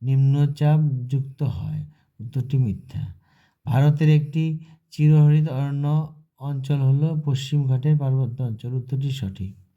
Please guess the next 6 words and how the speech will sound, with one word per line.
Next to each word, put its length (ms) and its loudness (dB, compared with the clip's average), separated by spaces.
শরাবতী 680 4
নদীতে 420 0
অবস্থিত 480 -4
গেরসোপ্পা 1000 0
জলপ্রপাতটি 880 2
ভারতের 560 -2